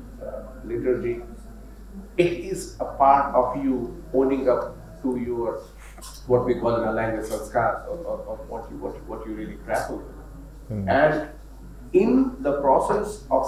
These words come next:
Speaker 1: honesty, what you do really is you really rub yourself, uh, with those virtues that are thorny, that were also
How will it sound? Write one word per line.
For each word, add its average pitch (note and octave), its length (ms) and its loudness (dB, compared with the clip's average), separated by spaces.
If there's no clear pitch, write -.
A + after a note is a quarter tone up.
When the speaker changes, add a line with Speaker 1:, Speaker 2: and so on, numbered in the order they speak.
Speaker 1:
honesty, B2 520 0
what - 240 2
you - 80 2
do F3+ 140 -2
really E3 480 0
is - 200 -4
you C4+ 260 4
really F3 600 2
rub C#3 480 0
yourself, C3+ 720 -2
uh, A#2+ 400 2
with C#3+ 440 -2
those C#3+ 340 2
virtues - 560 0
that - 200 2
are - 240 -2
thorny, A2 340 -2
that A#2 200 -2
were A#2+ 200 0
also G#2+ 300 -2